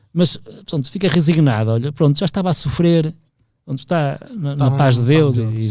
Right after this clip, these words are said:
Speaker 1: está. Mas agora, quando são, quando são mortes súbitas, sem ninguém estar preparado para elas, é um roubo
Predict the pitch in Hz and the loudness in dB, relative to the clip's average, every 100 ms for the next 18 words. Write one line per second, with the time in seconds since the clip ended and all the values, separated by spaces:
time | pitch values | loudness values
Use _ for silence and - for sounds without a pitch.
0 | 113 107 110 - _ _ _ _ _ 139 | -6 -10 -14 -20 _ _ _ _ _ -4
1 | 156 156 160 147 139 175 175 - - 156 | -2 0 2 0 0 0 0 -2 -2 0
2 | 151 139 - 151 151 - 151 147 147 151 | 0 -2 -2 -2 -2 -2 0 2 4 2
3 | 123 - - - 147 123 113 - - _ | 0 -8 -6 0 0 0 -6 -14 -20 _
4 | _ _ _ _ _ _ _ _ - - | _ _ _ _ _ _ _ _ -12 -2
5 | 160 156 151 165 147 175 151 143 127 151 | 2 4 4 2 2 -2 -4 -4 -2 -2
6 | 143 120 139 135 139 143 135 147 156 139 | -2 -4 -2 0 0 -2 -2 0 2 4
7 | 147 147 139 151 | 4 4 2 -4